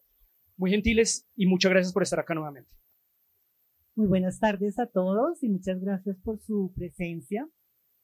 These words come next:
Speaker 2: Estamos muy contentos porque estamos inaugurando, eh, la Feria del Libro con este primer lanzamiento a cargo de nuestro querido Fernando Palacio Sánchez y a cargo de la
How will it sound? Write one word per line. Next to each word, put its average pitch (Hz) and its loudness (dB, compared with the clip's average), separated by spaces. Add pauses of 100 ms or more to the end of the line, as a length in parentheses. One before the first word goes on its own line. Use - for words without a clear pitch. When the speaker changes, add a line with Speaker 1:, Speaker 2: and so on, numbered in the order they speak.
Speaker 2:
Estamos 208 0
muy 196 0
contentos 233 -4
porque 240 -4
estamos 190 -4
inaugurando, 185 -4 (680)
eh, 190 -8
la 208 -2
Feria 185 -2
del 240 -6
Libro 214 -4 (260)
con 214 2
este 185 -2
primer 190 -4
lanzamiento 214 -4 (380)
a 202 -10
cargo 190 -4
de 220 -6
nuestro 214 -10
querido 208 -8
Fernando 190 -8
Palacio 180 -6
Sánchez 180 -6 (760)
y 220 -6
a 185 -4
cargo 190 -4
de 262 -6
la 190 -8